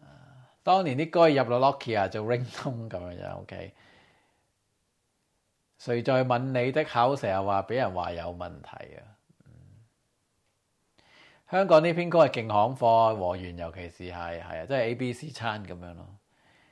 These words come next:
唔係新聽眾啊，Boom 已經聽啦，可能你改咗名啊，A T B唔係好過。個個讚你乖，啲歌詞夠爛嗎？喂，個個讚你乖呢？嗱，我未查到個資料，我見呢，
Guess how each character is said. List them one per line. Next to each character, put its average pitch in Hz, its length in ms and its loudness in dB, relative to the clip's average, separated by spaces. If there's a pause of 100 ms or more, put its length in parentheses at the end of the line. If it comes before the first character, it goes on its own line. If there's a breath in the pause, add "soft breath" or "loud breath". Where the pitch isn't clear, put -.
(800)
唔 131 180 -6
係 151 160 8
新 190 180 4
聽 180 160 2
眾 160 140 4
啊， 156 100 10
Boom 175 260 0
已 156 60 0
經 156 140 -4
聽 151 240 2
啦， 135 280 2
可 156 160 4
能 135 40 2
你 123 60 0
改 - 120 -6
咗 120 240 2
名 104 360 -6
啊 92 120 -6
，A 110 140 -8
T 113 200 -10
B 104 220 -10
唔 85 80 -14
係 - 20 -18
好 67 160 -10
過。 - 360 -18
個 143 120 -8
個 147 140 8
讚 139 260 2
你 147 100 2
乖， 156 300 6
啲 156 100 -2
歌 151 180 6
詞 117 180 -4
夠 113 220 0
爛 101 200 0
嗎？ 117 260 -8 (320 soft breath)
喂， 196 140 6
個 202 160 4
個 196 160 8
讚 185 200 6
你 170 160 4
乖 208 360 4
呢？ 208 120 8
嗱， 104 160 4
我 110 120 2
未 123 200 -2
查 90 300 -8
到 101 140 -6
個 135 120 -4
資 131 260 -8
料， 113 120 -6
我 123 140 -4
見 131 240 -4
呢， 143 200 0